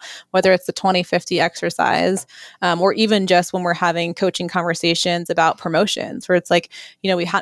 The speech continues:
we have this role that is defined, but what would you do if you stepped into it? How are you gonna bring your strengths to this role and maybe make it a little bit different? So I think we're very, um,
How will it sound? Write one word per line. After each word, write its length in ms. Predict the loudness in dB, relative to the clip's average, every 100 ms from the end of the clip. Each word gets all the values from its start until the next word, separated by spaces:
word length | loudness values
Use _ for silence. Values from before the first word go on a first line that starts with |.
| -4
we 80 |
have 220 | -4 -2 -2
this 240 | -4 -4
role 400 | 0 2 2 2
that 180 | 2 4
is 160 | 4
defined, 540 | 2 0 0 0 -2 0
but 100 | 2
what 140 | 4
would 180 | 2 0
you 80 | -2
do 160 | 0
if 140 | 0 0
you 80 | -2
stepped 260 | -2 0
into 240 | -2 -4 -6
it? 180 | -6
How 240 | -8 -4 0
are 40 | 0
you 160 | 0
gonna 140 | -2 -2
bring 380 | 2 2 0 2
your 240 | 4 4
strengths 460 | 2 0 -2 -2 -4
to 100 | 0
this 240 | 0 2
role 200 | 2 4
and 60 | 2
maybe 160 | 0 0
make 180 | 0
it 60 | 2
a 40 |
little 140 | 2 4
bit 180 | 2 0
different? 440 | -2 -2 -4 -6 -16 -20 -6
So 120 | 2
I 80 | 2
think 220 | 2 0
we're 100 | 0
very, 500 | 2 4 4 4 2
um, 360 | 0 -2 -2 -6